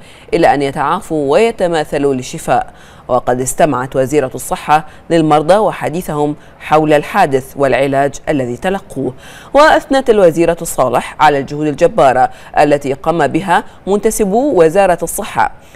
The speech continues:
مؤكدة على توجيهات ال-، توجهات الحكومة الرشيدة لتقديم أفضل الخدمات الصحية لرعاياها أينما كانوا، تأتي ضمن الأولويات ويتم الالتزام بها وتوفيرها بالشكل المطلوب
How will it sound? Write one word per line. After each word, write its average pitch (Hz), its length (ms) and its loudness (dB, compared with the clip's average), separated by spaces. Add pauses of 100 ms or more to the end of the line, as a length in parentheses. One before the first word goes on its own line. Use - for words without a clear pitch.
(160)
مؤكدة 196 840 0
على 156 200 2
توجيهات 151 680 0 (140)
ال-، 170 180 0 (260)
توجهات 165 680 0 (580)
الحكومة 170 580 0
الرشيدة 151 600 0 (300)
لتقديم 170 760 0 (100)
أفضل 156 340 2
الخدمات 156 480 -4
الصحية 175 540 -2
لرعاياها 151 880 2 (280)
أينما 131 360 0
كانوا، 139 380 -2 (320)
تأتي - 260 2
ضمن 139 220 0
الأولويات 143 760 2
ويتم 151 320 0
الالتزام 139 500 -4
بها 170 360 0 (200)
وتوفيرها 175 760 0
بالشكل 160 460 -4
المطلوب 151 480 -2